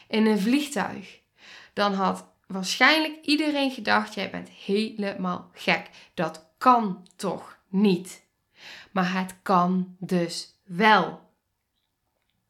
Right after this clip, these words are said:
Dus op het moment dat jij die,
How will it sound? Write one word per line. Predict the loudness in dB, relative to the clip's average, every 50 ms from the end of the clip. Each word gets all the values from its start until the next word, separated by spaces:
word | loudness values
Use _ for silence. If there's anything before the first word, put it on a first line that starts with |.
| _ _ _ _ -20 -20 -20 -20 -20 -20 -10 _
Dus | -8 -8 -2 2
op | 2 2 4 2
het | 0 2
moment | 4 6 6 8 8 8 8 6 6 2
dat | 0 -2 0 2
jij | 2 4 4 4 4 2 0 -4 -10 -8
die, | -6 2 4 6 6 6 6 4 -2 -6 -18 _